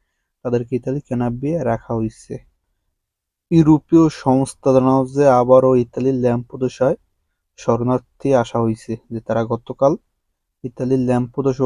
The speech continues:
উপকূল থেকে তারা পাঁচটি নৌকা থেকে দুইশো পঁচাত্তর জন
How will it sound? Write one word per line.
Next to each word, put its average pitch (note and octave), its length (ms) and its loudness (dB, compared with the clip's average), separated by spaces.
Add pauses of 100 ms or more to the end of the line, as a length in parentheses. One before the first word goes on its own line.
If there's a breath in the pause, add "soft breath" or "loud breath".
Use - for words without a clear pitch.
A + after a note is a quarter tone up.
উপকূল C#3 260 -6 (140)
থেকে B2+ 200 -2
তারা C3+ 180 2 (720)
পাঁচটি C3 480 0
নৌকা C#3 340 -2 (120)
থেকে C#3 240 -2 (840)
দুইশো C3+ 380 0 (120)
পঁচাত্তর B2+ 520 -2
জন D3 140 0